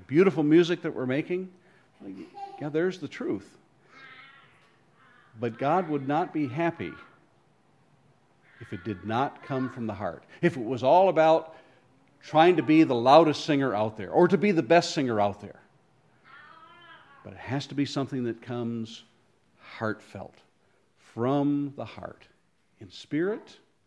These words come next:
and in truth. And I hope that you have been greatly encouraged this day as we have sung. It's a little bit different service than what we're normally used to. And just as much teaching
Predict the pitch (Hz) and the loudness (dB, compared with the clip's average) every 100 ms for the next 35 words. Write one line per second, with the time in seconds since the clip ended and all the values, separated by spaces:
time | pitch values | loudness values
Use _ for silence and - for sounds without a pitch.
0 | _ _ _ _ _ _ _ _ _ 107 | _ _ _ _ _ _ _ _ _ -10
1 | 123 131 139 139 135 - _ _ _ - | -8 -6 -8 -10 -14 -20 _ _ _ -16
2 | 101 101 98 _ - - _ _ _ _ | -14 -14 -18 _ -20 -20 _ _ _ _
3 | _ _ _ _ - 190 175 208 208 165 | _ _ _ _ -6 4 6 6 4 -4
4 | 170 143 127 123 107 117 180 - 120 98 | -2 -2 -2 -4 -2 -2 -2 -4 -6 -6
5 | 98 208 226 92 82 - - 107 110 - | -6 -4 -2 -2 -4 -14 -18 -10 -8 -6
6 | 120 110 98 98 110 120 120 113 - 160 | -6 -4 -4 -8 -8 -8 -8 -10 -8 -8
7 | 85 - - - - - _ _ _ - | -8 -16 -20 -20 -20 -20 _ _ _ -2
8 | 151 151 214 208 127 160 196 170 - 143 | 4 6 8 6 6 4 6 0 0 -2
9 | 202 247 117 110 120 117 110 117 156 123 | -2 -4 -4 -4 -4 -4 -2 0 0 0
10 | 113 139 185 101 71 _ _ _ _ _ | -2 -2 -4 -12 -16 _ _ _ _ _
11 | _ _ _ _ _ _ _ _ _ _ | _ _ _ _ _ _ _ _ _ _
12 | _ _ _ _ - - - _ _ _ | _ _ _ _ -20 -20 -20 _ _ _
13 | - 101 92 113 135 143 127 131 135 - | -10 -10 -8 -8 -8 -10 -6 -6 -6 -12
14 | - 156 - 85 | -12 -12 -12 -18